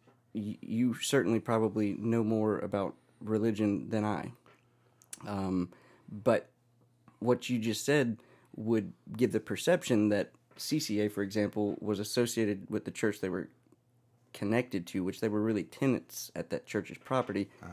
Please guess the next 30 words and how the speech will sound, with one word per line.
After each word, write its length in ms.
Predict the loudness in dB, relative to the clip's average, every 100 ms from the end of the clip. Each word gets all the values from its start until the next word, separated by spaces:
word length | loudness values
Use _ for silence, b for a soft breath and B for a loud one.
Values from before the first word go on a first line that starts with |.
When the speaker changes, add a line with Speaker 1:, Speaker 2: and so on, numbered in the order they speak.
| -2
Speaker 1:
and 140 | 0
there 80 | 2
was 140 | 2 4
no 180 | 4
real 380 | 2 2 2 4
affiliation 560 | 2 0 2 2 2 0
other 180 | 0 0
than 180 | 0
a 60 | 0
business 640 | -2 0 0 0 -4 -6
relationship. 680 | -4 -2 -2 -6 -4 -6 -6 B B B B
And 120 | -2 2
so 220 | 2 0 -4 _ _
I 120 | 2
don't 160 | 2 4
know 120 | 4
what 280 | 4 4 2 -8 -2
denomination 800 | 2 4 4 4 2 0 0 0 -8
C 240 | -10 -4 -4
C 220 | 0 2
A 80 | 4
would 160 | 2
have, 120 | -2 -8 -18 _
would 140 | -2
have 120 | -2 -2
said 200 | -2 -2
that 160 | -4
they 140 | -4 -4
taught 340 | -2 -2 0
from, 280 | 0 0